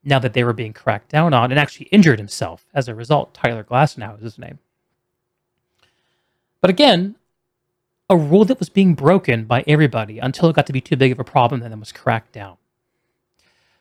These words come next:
Another baseball example of a kind of a poor etiquette, uh, swinging on, on a three, three oh count.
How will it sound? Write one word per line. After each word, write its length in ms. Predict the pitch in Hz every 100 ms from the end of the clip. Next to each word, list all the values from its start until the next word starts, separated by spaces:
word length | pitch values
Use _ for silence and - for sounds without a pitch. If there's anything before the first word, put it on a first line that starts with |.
| _ -
Another 200 | 170 214
baseball 440 | 160 165 - 135
example 640 | 123 - 131 127 139 120 123
of 140 | 120
a 60 | 123
kind 220 | - 143
of 80 | 117
a 40 |
poor 360 | - - 147 143
etiquette, 480 | 127 123 - 117 - _ _ _ _ _ _ _ _ _
uh, 360 | 131 110 107 113
swinging 440 | - - 160 147 151
on, 280 | 135 135 131 -
on 140 | 147
a 60 | 143
three, 320 | - 147 143
three 320 | 151 _ 143
oh 120 | 143 151
count. 420 | - 101 92